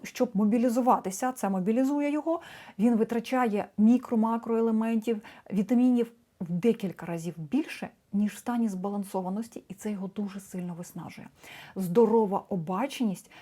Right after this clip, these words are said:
це коли в людини є тривога, тривога — це потрібна, корисна,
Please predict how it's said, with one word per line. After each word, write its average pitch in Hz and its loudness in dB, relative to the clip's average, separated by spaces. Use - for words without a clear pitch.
це 226 -4
коли 233 2
в 180 -8
людини 214 2
є 180 -2
тривога, 185 -6
тривога — 196 -2
це 196 -8
потрібна, 190 -2
корисна, 190 -4